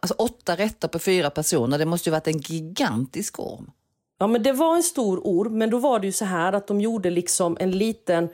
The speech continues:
Speaker 2: äggroulad på kanske inälvor och så. Eh, på, vad var
Speaker 1: Oh.
Speaker 2: det? Ja, lite någonting sånt. Som de rullade, men de blandade ju med andra grönsaker. Så man fick ju kanske då,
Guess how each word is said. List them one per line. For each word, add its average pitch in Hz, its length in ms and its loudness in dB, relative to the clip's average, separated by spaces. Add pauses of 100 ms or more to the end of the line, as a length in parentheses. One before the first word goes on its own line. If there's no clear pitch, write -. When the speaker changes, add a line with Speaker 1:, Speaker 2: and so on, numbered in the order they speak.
(1080)
Speaker 2:
äggroulad 160 1300 2
på 151 140 -6
kanske - 440 -2
inälvor 127 640 -4
och 160 80 -2
så. - 240 -2 (220)
Eh, 117 380 -6 (380)
på, 135 240 -2
vad 147 200 0
var 147 160 4
Speaker 1:
Oh. 151 100 2
Speaker 2:
det? 143 200 -2 (280)
Ja, 165 280 2
lite 170 320 0
någonting 160 340 0
sånt. 147 200 -2
Som 196 200 2
de 202 180 4
rullade, 196 440 4
men 196 160 2
de 208 180 2
blandade 208 540 2
ju 202 60 0
med 202 140 0
andra 208 320 0
grönsaker. 190 920 0
Så 202 180 -2
man 196 140 0
fick 208 200 -6
ju 208 80 -2
kanske 196 320 -2
då, 190 240 2